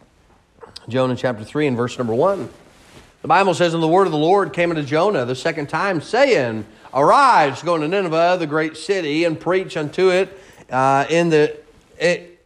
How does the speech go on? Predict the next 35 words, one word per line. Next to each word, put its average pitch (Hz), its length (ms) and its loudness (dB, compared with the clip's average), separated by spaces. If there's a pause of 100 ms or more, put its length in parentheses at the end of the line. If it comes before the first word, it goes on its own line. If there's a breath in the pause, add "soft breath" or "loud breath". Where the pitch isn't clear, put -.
unto 208 760 2
it 180 420 4
the 156 140 0
preaching 170 680 -2
that 143 120 2
I 151 140 0
bid 175 240 -6
thee." 113 160 -6
Go 151 260 2
in 214 100 2
there 165 180 0
and 175 100 -6
preach 160 360 -6
what 143 80 -2
I've 139 160 -4
told 139 200 -2
you 135 60 -8
to 131 40 -10
preach. 107 420 -10 (1080 loud breath)
So 190 180 2
Jonah 214 340 4
arose 202 440 6
and 185 100 2
went 214 140 4
into 185 180 2
Nineveh 190 380 4
according 196 340 0
to 170 100 -6
the 170 80 -4
word 190 180 0
of 170 40 2
the 165 60 0
Lord. 196 400 4
Now 170 180 2
Nineveh 185 720 0